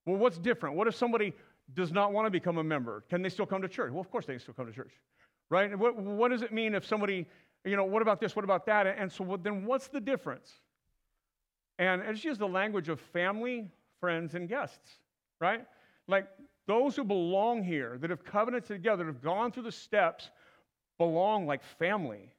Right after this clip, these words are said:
And we should treat one another like family. And there are those that are pursuing that right now, that we'll just call them friends, and that we desire them to be family, for sure. And then we have guests.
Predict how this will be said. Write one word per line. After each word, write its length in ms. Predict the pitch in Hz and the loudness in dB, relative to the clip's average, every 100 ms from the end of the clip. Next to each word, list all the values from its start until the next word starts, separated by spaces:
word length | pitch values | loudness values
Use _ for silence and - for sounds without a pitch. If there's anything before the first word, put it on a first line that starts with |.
| _ _ _ _ _ _ _ _ _ - | _ _ _ _ _ _ _ _ _ -2
And 100 | 170 | 0
we 80 | 208 | 0
should 160 | 185 | -6
treat 320 | - 233 254 | -6 -4 -2
one 140 | 180 160 | -2 -4
another 260 | 147 143 | -2 -2
like 180 | 131 131 - - | -4 -8 -12 -10
family. 480 | 208 196 117 - _ _ _ _ _ _ _ _ _ _ _ _ _ 180 | -6 -6 -8 -16 _ _ _ _ _ _ _ _ _ _ _ _ _ 0
And 140 | 196 | 4
there 120 | 226 | 4
are 80 | 202 | 6
those 240 | 226 226 | 6 4
that 80 | 202 | 2
are 60 | 196 | -2
pursuing 580 | 208 180 - 269 285 202 | -2 -4 -2 0 0 2
that 160 | 160 | 2
right 220 | 170 165 165 | 2 0 0
now, 220 | 175 180 | 0 0
that 180 | 175 - - - | -2 -8 -12 -4
we'll 100 | 208 | -2
just 100 | 233 | 2
call 100 | 208 | 0
them 120 | 156 | 0
friends, 480 | 202 226 247 247 196 | 0 2 2 0 -2
and 260 | 180 170 | -2 -2
that 120 | 185 | -2
we 100 | 185 | -2
desire 520 | 202 160 135 170 214 185 | -2 -2 2 4 4 2
them 180 | 175 | -2
to 60 | 160 | -2
be 120 | 170 | -4
family, 580 | - 185 214 214 123 110 | -4 -2 -2 -2 -6 -10
for 120 | - 151 | -10 -8
sure. 420 | - 262 113 110 _ _ _ | -2 -2 -2 -8 _ _ _
And 60 | 214 | 0
then 80 | 269 | 4
we 80 | 262 | 4
have 160 | 196 | 2
guests. 600 | 131 269 214 - - - | 0 0 -2 -6 -20 -20